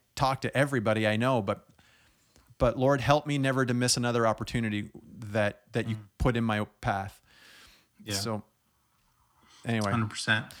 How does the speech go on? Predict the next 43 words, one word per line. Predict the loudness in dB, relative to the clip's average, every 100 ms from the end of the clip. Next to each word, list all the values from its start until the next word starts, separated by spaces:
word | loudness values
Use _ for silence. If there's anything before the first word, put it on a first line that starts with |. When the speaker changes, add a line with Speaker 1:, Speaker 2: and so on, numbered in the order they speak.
| -18 -8
Speaker 1:
I, | -4
I |
guess | 2 4 4
Andrew's | 2 2 0 0
done. | 0 0 0 -4 -10 -16 -12 -2
After | 0 4 6
all | 6 6
that | 6 6 6
talk, | 8 8 6 0
Speaker 2:
<laughs> | 0
Speaker 1:
after | 2 8
all | 10
that | 10 8
talk | 8 8
about | 8 6
entrusting | 6 8 6 6 4
the | 4
kids | 0 4 4 6
to | 6
us, | 6 2 -2
he | 4 6
was | 8
like, | 8 6
Speaker 2:
<laughs> | 4 2 6 8
Speaker 1:
"I | 10
need | 10
to | 10
go | 10
Speaker 2:
I | 10
Speaker 1:
re-, | 10 10
Speaker 2:
think | 8 -4 4
Speaker 1:
I | 6
have | 6
to |
go | 8 8
find | 8 8 10
that | 8 8
book | 6 8
and | 6
read | 8 8
it | 6
to | 6
them | 6